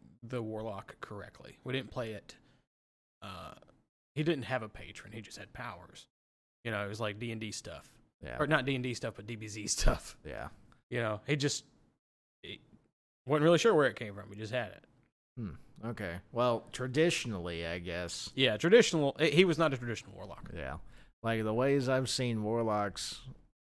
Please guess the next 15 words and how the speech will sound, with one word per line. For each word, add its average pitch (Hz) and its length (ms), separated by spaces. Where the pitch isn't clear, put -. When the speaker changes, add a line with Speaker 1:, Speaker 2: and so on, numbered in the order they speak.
Speaker 2:
like, 107 180
if 110 200
you 123 140
have 117 180
a 104 60
good 104 400
warlock, 101 680
like, 92 160
a 92 60
good-natured 98 680
guy, 98 480
but 95 220
got 98 220
his 95 120
powers, 101 680